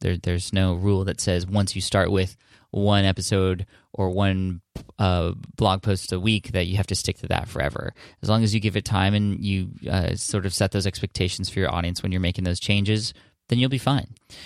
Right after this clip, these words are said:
So, Gordon, thank you so much for the question. I appreciate it, and I wanna wish you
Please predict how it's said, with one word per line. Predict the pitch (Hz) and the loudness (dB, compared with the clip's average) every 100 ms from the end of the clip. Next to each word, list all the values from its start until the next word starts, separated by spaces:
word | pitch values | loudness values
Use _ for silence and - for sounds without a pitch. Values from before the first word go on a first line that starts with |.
| - - | -18 -2
So, | - 127 113 | 4 4 4
Gordon, | 117 139 143 139 127 - | 0 2 2 0 -2 -2
thank | 135 127 | -2 -2
you | |
so | - | 0
much | 127 120 | 2 2
for | 113 | 0
the | |
question. | - 107 - 107 | 0 -2 -2 -4
I | |
appreciate | 101 113 104 110 | -4 -4 -2 2
it, | 104 82 | 2 2
and | 98 | 0
I | |
wanna | 98 | 0
wish | 98 101 | 0 -2
you | 101 | -4